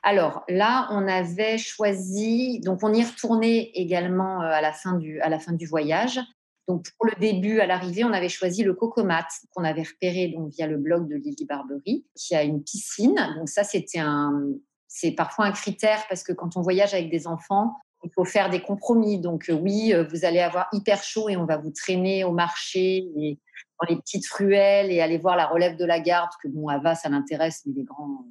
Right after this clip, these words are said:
bon, voilà. Mais à l'arrivée, il y a la piscine. Donc ça, c'est quand même un critère. Donc on n'a pas choisi que des hébergements avec piscine, hein, du tout. Mais là, on s'est dit, on arrive, c'est le début des vacances, faut se poser. Et le Cocomat est très bien placé. Vraiment, on peut aller à l'Acropole à pied, enfin,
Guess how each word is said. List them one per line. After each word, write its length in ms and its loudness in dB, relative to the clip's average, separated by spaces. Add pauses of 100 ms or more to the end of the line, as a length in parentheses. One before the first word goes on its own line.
bon, 200 -16 (140)
voilà. 360 2 (300)
Mais 320 4
à 80 6
l'arrivée, 360 2
il 60 0
y 40 2
a 60 2
la 80 2
piscine. 680 -2
Donc 160 -10
ça, 180 0
c'est 300 -10
quand 100 2
même 140 2
un 80 0
critère. 540 0
Donc 140 -2
on 40 -2
n'a 100 2
pas 120 0
choisi 380 -2
que 220 -4
des 120 -2
hébergements 400 0
avec 200 -2
piscine, 340 -2
hein, 140 0
du 80 -10
tout. 200 -2
Mais 100 2
là, 160 2
on 60 -4
s'est 140 -4
dit, 260 -4 (240)
on 160 0
arrive, 520 0 (280)
c'est 160 -2
le 80 0
début 240 2
des 100 4
vacances, 600 0
faut 80 0
se 160 -8
poser. 520 0 (140)
Et 140 6
le 100 6
Cocomat 540 2 (280)
est 840 -2 (100)
très 160 -2
bien 160 0
placé. 540 -4 (160)
Vraiment, 300 -2
on 40 -2
peut 120 -4
aller 100 2
à 60 2
l'Acropole 460 -4
à 60 0
pied, 240 -10
enfin, 160 -18